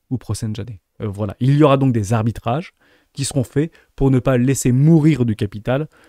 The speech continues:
dans l'espérance de vouloir faire un truc un petit peu plus haut. De toute manière, c'est pas compliqué, vous avez votre déclencheur. La prochaine augmentation de capital, donc pas celle-ci qui a été annoncée, qui sera très probablement votée par les actionnaires, hein. Partez du principe qu'ils n'ont pas le choix.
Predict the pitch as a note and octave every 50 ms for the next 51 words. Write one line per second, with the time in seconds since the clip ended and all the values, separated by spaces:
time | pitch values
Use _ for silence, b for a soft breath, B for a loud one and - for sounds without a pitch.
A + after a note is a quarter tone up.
0 | b b b - B2 A#2+ C3 B2+ B2 A#2 A#2 A#2+ C3+ D3 - - - B2+ A#2+ G#2+
1 | A2+ B2+ C#3+ C3 A#2 A#2+ A2+ A2+ A2+ A#2 A2+ G2 - B2+ A#2+ A2 G2+ F#2+ - B2+
2 | C3 B2+ B2+ A2 G2+ - A2+ A#2+ A#2 - G#2+ G#2+ G#2 G2+ - _ B2+ C3 - -
3 | - - C3+ C3 C3+ B2 A2 - A2+ B2+ A#2+ - A2 A2 B2 A2 - B2+ B2+ C#3+
4 | C#3+ - C3+ C3 B2+ B2+ C3+ C3 C3 B2 A#2+ A2+ G#2 A2+ - - G#2+ G2+ - A#2+
5 | B2 C3+ C#3+ b b b b b b - A#2+ B2 A#2+ A#2+ A#2 A#2 - - D3 -
6 | D3 D3 C#3+ - - C#3+ C3+ C3+ C3+ C3 - C3 - - C3 - C3 A#2 B2+ C3
7 | C3+ B2 A#2 G#2+ G2+ F#2+ - D3 C3+ - C#3 B2+ A2 - - C#3 - A2+ G#2+ -
8 | A#2 A#2 A#2 A#2 A#2 - C#3+ B2+ A#2 A2 - - - - - D3 - - D3 C#3
9 | C3 C3 B2+ B2+ - C3+ - - A#2 G#2+ G#2 G#2+ - - A2+ A2 G#2 G2 F#2+ -
10 | _ _ _ _ - - - A#2 A2+ A2 - - G#2 - A#2+ A#2 - - A#2 G#2
11 | - - G#2 - - D3+